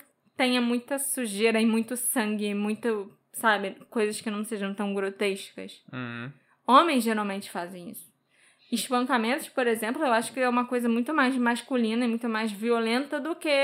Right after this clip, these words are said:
Speaker 1: o perfil de uma mulher.
Speaker 2: Uhum.
Speaker 1: Então, assim, será que ela envenenou e depois outra pessoa foi lá e fez aquilo com ele, talvez por outro motivo que a gente ainda nem saiba?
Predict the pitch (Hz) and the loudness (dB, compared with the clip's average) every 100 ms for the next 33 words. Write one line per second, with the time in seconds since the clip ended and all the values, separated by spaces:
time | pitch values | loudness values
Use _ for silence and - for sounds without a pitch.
0 | 294 311 320 - - - - - 285 - | 6 4 4 -2 -12 -20 -6 -2 -2 -2
1 | 277 262 269 269 302 269 196 - _ - | -4 -2 -2 0 0 0 0 -4 _ -10
2 | 120 117 117 120 - _ _ _ 247 262 | -8 -6 -8 -12 -16 _ _ _ 2 4
3 | 269 262 - 294 320 349 339 277 247 262 | 4 0 0 2 4 2 0 -2 0 4
4 | 254 302 - 294 247 247 240 233 226 220 | 6 4 2 2 2 2 2 2 0 0
5 | 214 214 247 294 320 294 254 254 254 226 | -2 2 6 8 6 4 -2 2 2 2
6 | 233 262 247 247 247 233 - 214 214 269 | 0 -2 -4 -4 -2 -2 -2 0 2 2
7 | 262 240 220 226 233 233 220 208 240 247 | 0 -2 -2 -2 -2 -2 -6 0 0 2
8 | 240 214 247 - 240 254 262 233 233 262 | 0 0 -2 0 0 0 0 -4 -2 -4
9 | 269 233 214 233 240 220 226 277 - 302 | -4 -4 -4 -2 -2 0 2 0 4 6
10 | 269 220 180 | 6 4 -2